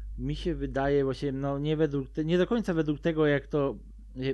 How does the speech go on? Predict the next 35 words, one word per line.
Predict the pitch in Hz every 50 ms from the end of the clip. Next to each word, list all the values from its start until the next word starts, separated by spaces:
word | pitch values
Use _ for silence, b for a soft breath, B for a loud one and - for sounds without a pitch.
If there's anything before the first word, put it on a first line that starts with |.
| - - -
miało | 117 123 151 185 202 185 165 147
to | - 135
być | 123 117 131 - -
tak, | - - 113 104 98 - -
o, | - 98 101 101 107 135 147
miało | 135 135 135 147 156
to | 151 156 139
być | 127 131 123 - -
tak | - 127 123 143 147 - -
w | - - - - 113 113 117 117
czasach | 110 - 131 131 135 147 -
starożytnych, | - - 135 127 127 123 117 127 113 - - 117 127 156 165 - b b b b b b b b b
że | b - 131 135 135 139 127 95 - - - - -
twa-, | - - 147 143 143 143
te | 120 - 147 139 131
starali | - - 151 147 165 190 208 -
się | - - 165 156
oni | 160 160 147
stworzyć | - - - - 160 170 170 165 151 139
jakby | 147 139 139 143 143
taki | - 147 - -
świat | - - - 160 151
utopijny. | 156 143 - 143 - - 165 165 147 131 110 92 - B B B B B B
Dlatego, | 120 127 143 160 156 160 160 151 147 139
wiesz, | 127 135 147 143 135 120 - - b b b b b
wszyscy | - 156 160 - - 156
niby | 160 180 202 180 151 151 143 120 120 - -
w | - -
teorii | - 147 135 135 151 165 160 143 123
czystej | - 127 120 - - 120 110 113
żyli | 117 143 156 151 135
sobie | - - 139 127 127 117
w | -
pokoju, | - 123 - - 147 147 135 120 110
w, | - - -